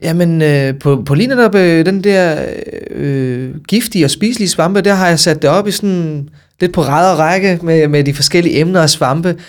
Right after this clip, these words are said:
Nu kan jeg ikke lige huske dem sådan, øh, alfabetisk, øh, i hovedet, men vi har, øh, derpå, der er der champignoner, der er rørhatte, som jeg elsker rørhatte, altså skørhatte, og, øh, fluesvampe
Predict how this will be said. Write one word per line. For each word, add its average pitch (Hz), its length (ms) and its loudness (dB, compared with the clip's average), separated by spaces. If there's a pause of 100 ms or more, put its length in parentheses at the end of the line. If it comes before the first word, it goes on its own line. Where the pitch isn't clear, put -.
(200)
Nu 151 60 0
kan - 20 -4
jeg 165 80 0
ikke 175 100 2
lige 185 80 6
huske 180 220 2
dem 151 120 2
sådan, 135 640 -2 (140)
øh, 80 160 -10
alfabetisk, 147 680 -2 (120)
øh, 156 180 -6
i - 200 -6
hovedet, 190 340 2 (360)
men 139 180 0
vi 151 60 4
har, 147 520 2 (120)
øh, 101 80 -8 (180)
derpå, 190 360 0
der 196 80 4
er 175 160 4
der 123 240 0 (380)
champignoner, 143 880 2
der 139 80 0
er 127 120 0
rørhatte, 143 760 2 (580)
som 123 140 -4
jeg 113 120 -4
elsker 131 320 -2
rørhatte, 127 540 0
altså 131 380 -6 (580)
skørhatte, 160 840 2 (600)
og, 135 440 4
øh, 117 100 2
fluesvampe 151 840 0